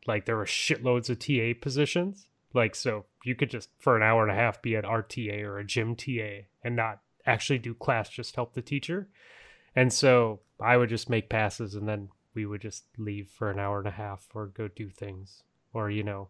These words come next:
instead of eating food in the cafeteria, jump in our cars and go to McDonald's for lunch because we had a closed campus and we weren't allowed to leave. So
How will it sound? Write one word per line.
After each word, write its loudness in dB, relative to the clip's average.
instead 0
of -10
eating -4
food -6
in -4
the -6
cafeteria, -4
jump -2
in 0
our 6
cars 4
and 2
go 2
to -2
McDonald's 2
for -4
lunch -2
because 4
we 10
had 8
a 4
closed 2
campus 2
and 0
we 2
weren't 4
allowed 4
to 4
leave. -2
So -4